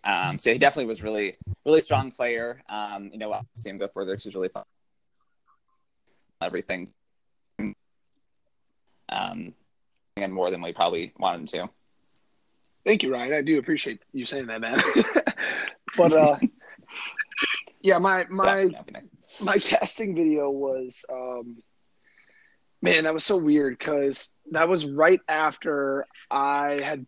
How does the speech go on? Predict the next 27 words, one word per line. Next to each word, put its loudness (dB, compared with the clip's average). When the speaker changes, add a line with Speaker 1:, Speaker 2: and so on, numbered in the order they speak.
Speaker 2:
basically 4
accepted -2
that -2
I 0
wasn't 0
gonna 0
be 2
on -2
the, 4
the 2
real 6
show -6
for, -4
for -8
that 0
cycle 0
of -4
the -2
application. -4
And -8
so -4
I 0
was -4
just, -4
like, -2
pissed 6
off, 4